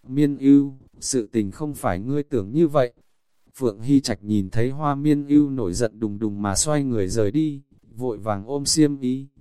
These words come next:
muốn đuổi theo ra đi. Chỉ là còn không có đuổi theo ra đi, Hoa Miên Ưu đã sớm tức giận đến trực tiếp bay đi. "Ách,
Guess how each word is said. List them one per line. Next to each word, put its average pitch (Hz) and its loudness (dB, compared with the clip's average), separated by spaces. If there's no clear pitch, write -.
muốn 120 -6
đuổi 135 -2
theo 143 -2
ra 131 2
đi. 147 -2
Chỉ 101 -2
là 98 0
còn 98 -2
không 139 -8
có 127 -8
đuổi 139 -2
theo 143 -2
ra 135 2
đi, 147 -2
Hoa 139 -2
Miên 143 2
Ưu 143 6
đã 127 -2
sớm 120 0
tức 175 -4
giận 131 -4
đến 113 -2
trực - -6
tiếp 202 4
bay 143 2
đi. 151 -2
"Ách, 170 0